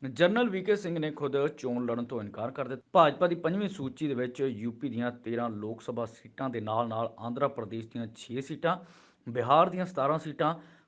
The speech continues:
ਗੋਆ ਦੀ ਇੱਕ ਸੀਟ, ਗੁਜਰਾਤ ਦੀਆਂ ਛੇ ਸੀਟਾਂ, ਹਰਿਆਣਾ ਦੀਆਂ ਚਾਰ ਸੀਟਾਂ, ਹਿਮਾਚਲ ਪ੍ਰਦੇਸ਼ ਦੀਆਂ ਦੋ ਸੀਟਾਂ, ਝਾਰਖੰਡ ਦੀਆਂ ਤਿੰਨ ਸੀਟਾਂ ਦੇ ਉਮੀਦਵਾਰ ਸ਼ਾਮਲ ਹਨ। ਕਰਨਾਟਕਾ ਤੇ ਕੇਰਲ ਦੇ ਵਿੱਚ ਚਾਰ-ਚਾਰ, ਮਹਾਰਾਸ਼ਟਰ ਦੇ ਵਿੱਚ ਤਿੰਨ, ਮਿਜ਼ੋਰਮ ਦੇ ਵਿੱਚ ਇੱਕ,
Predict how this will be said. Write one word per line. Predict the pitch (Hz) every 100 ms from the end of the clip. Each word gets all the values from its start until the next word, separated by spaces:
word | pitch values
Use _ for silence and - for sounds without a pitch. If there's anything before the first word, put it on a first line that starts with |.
| -
ਗੋਆ | 190 131 175 214
ਦੀ | 208 -
ਇੱਕ | 143 143
ਸੀਟ, | - 147 151
ਗੁਜਰਾਤ | 120 110 113 127 143 -
ਦੀਆਂ | 131
ਛੇ | 123 123 135
ਸੀਟਾਂ, | 131 - 135
ਹਰਿਆਣਾ | 113 107 120 135
ਦੀਆਂ | 113 120
ਚਾਰ | 117 117 139
ਸੀਟਾਂ, | 135 120 131
ਹਿਮਾਚਲ | 113 113 113 127
ਪ੍ਰਦੇਸ਼ | 110 101 113 110
ਦੀਆਂ | 117 113
ਦੋ | 87 127
ਸੀਟਾਂ, | 160 120 151 165 165 - - _ -
ਝਾਰਖੰਡ | - 165 160 202 175 170
ਦੀਆਂ | 170 180
ਤਿੰਨ | 180 139
ਸੀਟਾਂ | 151 127 113 135
ਦੇ | 127
ਉਮੀਦਵਾਰ | 110 110 113 107 110
ਸ਼ਾਮਲ | 107 - 101 113
ਹਨ। | 110 -
ਕਰਨਾਟਕਾ | 101 104 110 110 117
ਤੇ | 107
ਕੇਰਲ | - 110 110
ਦੇ | 117
ਵਿੱਚ | 110 110 110
ਚਾਰ-ਚਾਰ, | - 110 123 156
ਮਹਾਰਾਸ਼ਟਰ | 143 110 110 107 -
ਦੇ | 107
ਵਿੱਚ | 107 -
ਤਿੰਨ, | 101 135 151
ਮਿਜ਼ੋਰਮ | 120 98 110 110 117
ਦੇ | 113
ਵਿੱਚ | 113 110
ਇੱਕ, | 143 - 139 -